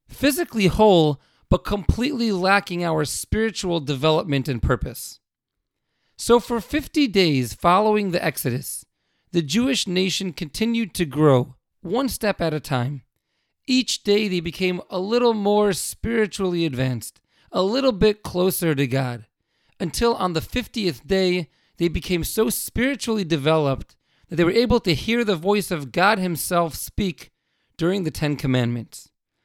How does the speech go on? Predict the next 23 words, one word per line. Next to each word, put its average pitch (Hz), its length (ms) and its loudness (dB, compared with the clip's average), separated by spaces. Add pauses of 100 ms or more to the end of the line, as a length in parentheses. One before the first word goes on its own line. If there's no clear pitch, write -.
(200)
This 269 320 -2
transformation 170 1120 -2 (360)
from 175 160 -4
a 170 60 2
purely 302 520 -2
physical 233 480 -4
being 127 380 -4 (640)
to - 140 -2
a 185 100 4
spiritually 220 1000 -4
infused 185 640 -2
being 156 400 0 (840)
is 165 140 2
what 175 140 -4
the 170 80 -4
counting 247 500 -4
of 180 120 0
the 170 180 0
Omer 139 560 2 (340)
is 143 180 -2
really 185 380 2
all 139 320 2
about. 110 400 -4